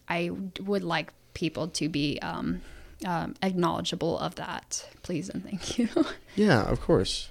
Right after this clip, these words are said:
Speaker 2: I think that's, I think that that is, I wanna say, the bare minimum
Speaker 1: Yes.
Speaker 2: <laughs> that we can do is to recognize you as an individual
Speaker 1: Mm-hmm.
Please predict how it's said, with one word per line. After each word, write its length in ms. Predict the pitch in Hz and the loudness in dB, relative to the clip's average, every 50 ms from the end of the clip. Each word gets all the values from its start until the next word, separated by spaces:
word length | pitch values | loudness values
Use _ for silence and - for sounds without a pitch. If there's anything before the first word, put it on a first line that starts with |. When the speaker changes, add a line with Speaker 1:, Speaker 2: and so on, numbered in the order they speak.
| - | 4
Speaker 2:
I 120 | - 139 139 | 6 6 8
think 240 | 143 - 156 147 - | 8 6 6 10 12
that's, 300 | 147 139 135 - - - | 12 12 12 12 8 8
I 100 | - 127 | 8 6
think 280 | 127 - 156 147 139 - | 6 6 4 4 6 8
that 200 | 135 123 117 - - - - - - - - - - - - - | 8 8 6 4 -2 -12 -14 -14 -10 -6 -6 -4 -4 -6 -6 -2
that 300 | - 104 117 117 117 113 | 4 8 10 12 12 12
is, 520 | 110 110 107 107 104 101 - - - - - - - - - - - - - - - - | 12 10 10 10 10 8 8 6 4 4 0 -2 -8 -10 -10 -12 -12 -12 -14 -6 0 4
I 60 | - | 6
wanna 180 | 113 110 107 110 | 8 8 8 8
say, 520 | - - - 110 107 104 101 98 101 120 - - - | 8 8 10 12 12 12 12 10 8 4 0 6 8
the 100 | 113 101 | 8 8
bare 380 | - - - 101 90 90 85 82 | 10 10 8 8 10 8 6 4
minimum 580 | 85 80 80 71 67 64 62 71 65 65 - - - - | 2 2 2 2 2 0 0 0 0 -2 -4 -8 -8 -6
Speaker 1:
Yes. 520 | - 214 220 - - - - - - - - | -4 0 2 2 2 2 0 -2 -4 -4 0
Speaker 2:
<laughs> 20 | - 254 151 | 2 8 10
that 340 | 156 135 135 - - - - | 10 10 10 8 4 -2 -4
we 240 | - - 143 135 120 | 4 8 8 10 10
can 160 | 135 120 113 | 10 8 8
do 200 | 104 110 104 101 | 10 10 10 10
is 200 | 92 104 107 - - | 8 6 4 4 6
to 280 | - 123 113 113 110 - - - - - - - - - - - - - | 8 10 10 10 8 6 0 -12 -14 -14 -14 -16 -16 -18 -18 -20 -4 2
recognize 920 | 117 117 120 120 123 123 - 107 98 107 107 101 95 95 98 98 95 98 - - | 8 12 12 12 12 12 10 6 6 8 8 8 8 8 8 8 6 6 4 4
you 460 | 107 110 104 98 101 98 95 90 - - | 8 8 10 12 12 10 10 8 6 6
as 220 | - 104 95 98 | 4 4 6 6
an 140 | 90 90 - | 6 4 4
individual 800 | - 92 95 95 - - 95 78 - - 82 73 82 90 - 214 208 | 4 6 6 6 8 8 8 8 8 6 6 6 8 8 10 10 10
Speaker 1:
Mm-hmm. 280 | 170 - - 196 180 | 8 6 2 2 2